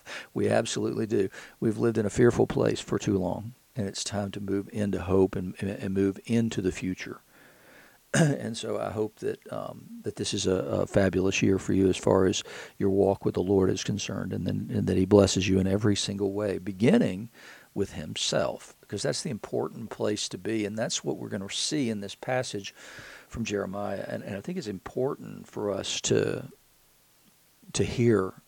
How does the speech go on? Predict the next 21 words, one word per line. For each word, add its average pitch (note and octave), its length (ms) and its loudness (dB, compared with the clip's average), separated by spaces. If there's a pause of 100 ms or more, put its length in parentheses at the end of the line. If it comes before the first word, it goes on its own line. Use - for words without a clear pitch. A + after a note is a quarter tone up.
(160)
what A2+ 260 -2
Jeremiah G2+ 560 -2
has F#2 280 -8
to - 80 -8
say. - 220 4
And B2+ 100 2
what A#2+ 80 0
he's A2 100 0
speaking A#2+ 400 -6
to A#2+ 140 -8
is A2 120 -2
an G#2+ 80 2
exile A2 400 6
community, A2+ 440 4
a A2 40 2
community A2 320 -4
that's A2+ 80 -12
been A2+ 160 -4
exiled A2 400 0
in A#2+ 120 0
Babylon. G#2+ 480 2